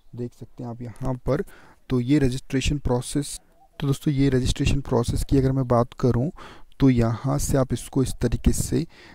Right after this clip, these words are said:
देख सकते हैं। ये बीपीएड, बीए, अ, बीपीएड, बीएड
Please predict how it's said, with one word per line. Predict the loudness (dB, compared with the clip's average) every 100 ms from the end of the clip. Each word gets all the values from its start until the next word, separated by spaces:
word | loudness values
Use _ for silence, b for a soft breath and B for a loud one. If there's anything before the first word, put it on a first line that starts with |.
| B 4
देख | 4
सकते | 4 -4 -4 -4
हैं। | -2 -2 -2 B B B 2
ये | 6 8 6
बीपीएड, | 2 -4 -4 -2 2 4 4 0
बीए, | -2 2 4 4
अ, | 2 -2 -2 0
बीपीएड, | 0 0 4 2 4
बीएड | 0 4 6 8 4